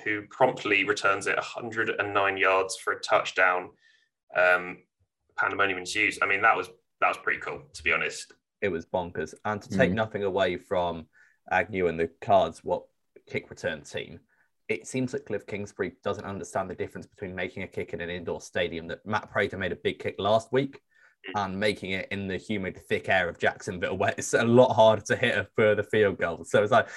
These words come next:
Speaker 2: right, I think Prater did more harm than good making a
Speaker 1: Mm.
Speaker 2: big kick last week because it's like,
Speaker 1: Yeah.
Speaker 2: "Ah,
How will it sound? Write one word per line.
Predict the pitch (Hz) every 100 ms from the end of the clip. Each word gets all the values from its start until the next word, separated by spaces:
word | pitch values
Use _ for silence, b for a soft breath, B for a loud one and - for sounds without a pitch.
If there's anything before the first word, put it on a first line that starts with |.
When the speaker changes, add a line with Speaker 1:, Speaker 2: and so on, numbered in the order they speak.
| B B
Speaker 2:
right, | - - _ -
I | 139 143
think | 156 135
Prater | 139 135
did | 139 120
more | 131 123
harm | 123 123 120
than | 110 107
good | - 117 87 71 - _ _ _ -
making | 117 123 117 117
a | 104
Speaker 1:
Mm. |
Speaker 2:
big | 117 104
kick | - 98
last | 107 107 101 -
week | 82 82 - _ _ _ -
because | 107 123
it's | 107
like, | 113 -
Speaker 1:
Yeah. | - -
Speaker 2:
"Ah, | - -